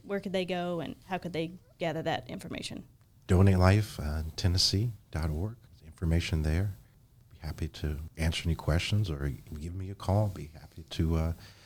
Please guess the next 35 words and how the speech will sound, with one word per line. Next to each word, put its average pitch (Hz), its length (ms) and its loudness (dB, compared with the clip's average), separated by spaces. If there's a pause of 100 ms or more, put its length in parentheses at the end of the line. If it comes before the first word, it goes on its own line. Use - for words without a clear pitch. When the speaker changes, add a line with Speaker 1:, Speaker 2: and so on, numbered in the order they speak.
(240)
Speaker 2:
talk - 300 2
to 82 60 0
you 82 100 4
about 82 300 0
it, 95 140 0
or 78 180 -2
anyone 80 360 2
in 76 80 2
our 73 140 0
external 71 360 -4
affairs, 73 600 -10
um, 69 200 -20
staff - 380 -2
would - 80 -18
be 73 80 -12
happy 76 280 -2
to - 120 -4
talk - 260 -2
to - 100 -10
you 71 140 -10
about, 73 180 -4 (560)
um, 73 140 2
donation, 73 680 4
uh, 69 180 -16
in 69 80 -16
Tennessee. 69 640 0 (480)
I 92 80 12
think 107 180 12
one 104 160 12
thing 87 220 8
to 76 200 4
highlight 73 360 6
is 69 200 0
the 69 120 -6
need. 67 440 -12